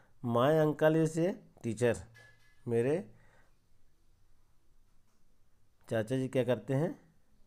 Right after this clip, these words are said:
टीचर हैं, टीचिंग करते हैं। इस प्रकार से हम आंसरों के उत्तर दो देंगे।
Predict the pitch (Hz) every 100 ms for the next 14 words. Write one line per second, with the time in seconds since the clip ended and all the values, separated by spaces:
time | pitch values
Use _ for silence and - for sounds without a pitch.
0 | - - 107 117 113 117 - - _ _
1 | _ _ _ - 110 104 120 120 120 110
2 | 117 117 - - - - - _ 104 -
3 | 110 107 104 110 110 104 104 95 113 107
4 | 113 101 123 117 120 120 120 120